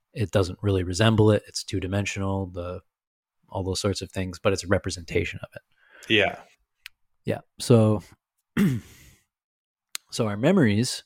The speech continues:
Speaker 1: so, so here's David Hume. And so here's what he says about these impressions. So he says memories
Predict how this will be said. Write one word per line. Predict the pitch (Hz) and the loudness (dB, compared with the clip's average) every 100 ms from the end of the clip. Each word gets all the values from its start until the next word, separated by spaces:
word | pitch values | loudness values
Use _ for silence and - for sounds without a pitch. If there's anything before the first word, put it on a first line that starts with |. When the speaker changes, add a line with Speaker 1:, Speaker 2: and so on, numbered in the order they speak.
| _ _ - | _ _ 0
Speaker 1:
so, | 113 104 101 117 | 4 4 2 2
so | 131 | 6
here's | 117 139 110 | 8 8 8
David | 110 95 | 4 4
Hume. | 90 87 113 - - - - - - _ _ _ _ | -4 -8 -12 -20 -20 -20 -20 -20 -20 _ _ _ _
And | 127 104 | 0 2
so | - 101 | 4 4
here's | 110 123 107 | 6 6 6
what | 95 | 2
he | 98 | 0
says | - 95 87 | 0 -2 -2
about | 92 90 | -4 0
these | 95 87 | -2 -2
impressions. | - 113 101 95 - - - _ _ _ _ _ _ _ - | -8 -4 -4 -4 -10 -14 -16 _ _ _ _ _ _ _ 0
So | 107 95 | 4 6
he | 120 127 135 | 8 8 6
says | - 113 98 | 4 2 2
memories | 104 135 170 120 104 104 - - | 4 4 6 4 4 0 -4 -12